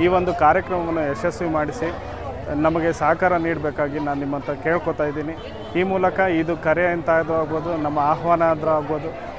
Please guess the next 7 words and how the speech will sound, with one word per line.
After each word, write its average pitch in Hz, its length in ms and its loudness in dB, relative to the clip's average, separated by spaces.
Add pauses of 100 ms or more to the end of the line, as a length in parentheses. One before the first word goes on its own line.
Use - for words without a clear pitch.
(100)
ಏನಾದರೂ 185 400 4
ಅಂದ್ಕೊಂಡು 165 500 -2
ದಯವಿಟ್ಟು 185 360 2
ಎಲ್ಲರೂ 160 380 2
ಬಂದು 156 320 -4 (360)
ಎರಡು 175 260 6
ದಿವಸನೂ 190 680 -2